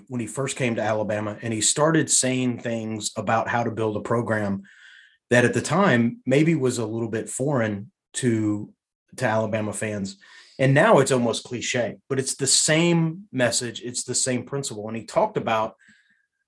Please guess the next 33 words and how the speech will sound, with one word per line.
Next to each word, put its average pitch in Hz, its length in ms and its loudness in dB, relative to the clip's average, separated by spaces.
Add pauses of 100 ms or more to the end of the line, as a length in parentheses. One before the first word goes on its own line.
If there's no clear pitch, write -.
(760)
winning 139 540 2
is 120 180 -6
a 117 80 -6
process. - 800 -8
Winning 151 360 0
is 143 180 0
not 135 180 0
an 123 80 0
event 117 380 -8
that 117 100 -8
happens 104 640 -10
on 113 160 -8
Saturday. 101 640 -4 (480)
Winning 127 600 2
is, 117 460 -4
is 120 180 -2
a 113 80 -2
process. 127 720 -4
The 113 120 -10
scoreboard 139 600 2
is 110 140 -2
the 117 160 -6
outcome 120 540 -2
of 104 100 -4
all 123 300 2
the 123 180 0
effort 113 380 -6 (400)
that 117 160 -2
goes 123 340 2
into, 117 680 -2 (400)
uh, 98 420 -4 (240)
your 127 180 -2
preparation, 107 920 -4